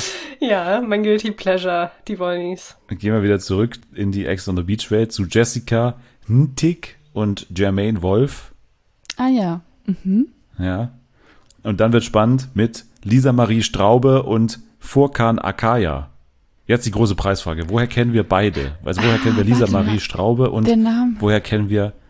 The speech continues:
Speaker 2: nicht googeln, nicht googeln.
Speaker 3: Nee, nee, okay. Wie heißt der andere? Furkan?
Speaker 2: <laughs> Furkan, ja.
Speaker 3: Lisa Marie Straube.
Speaker 2: Ja, den Namen kennt man. Den Namen könnte auch Selma kennen.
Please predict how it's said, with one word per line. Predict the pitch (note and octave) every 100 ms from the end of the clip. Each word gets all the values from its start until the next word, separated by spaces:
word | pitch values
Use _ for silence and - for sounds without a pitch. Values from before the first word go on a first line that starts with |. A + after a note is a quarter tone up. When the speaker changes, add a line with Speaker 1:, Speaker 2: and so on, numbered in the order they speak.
| _ -
Speaker 2:
nicht | C#3 C3
googeln, | D3+ G2+ F2+ D#2+ D#2+
nicht | A#2 A#2
googeln. | A2 D#2+ B3+
Speaker 3:
Nee, | C4 C4 B3
nee, |
okay. | C4+ D#4 A#3 G#3 - _ _
Wie | - B3
heißt | C4 -
der | C4+ -
andere? | B3+ C4+ C4+
Furkan? | - C#4 C#4+ - G#3 A#3 C#4 - - _ _
Speaker 2:
<laughs> | _ _ _ _
Furkan, | - - C3 C3 D#2+ C#2 C#2+ - F#2+
ja. | E2 E2 _ _ -
Speaker 3:
Lisa | G#3 B3 C#4+ C#4+ C4+
Marie | B3+ A#3+ A#3
Straube. | - - A3 A#3 A3 F#3+ F#3 F#3+ - - - - - - - - - _
Speaker 2:
Ja, | A#3+ G2+
den | F#2+ F#2
Namen | G2 A#2+
kennt | B2+ A2
man. | F#2
Den | G2
Namen | G#2+ B2
könnte | C#3 C#3
auch | C3+
Selma | B2+ A#2+ G2+
kennen. | - D#2 D#2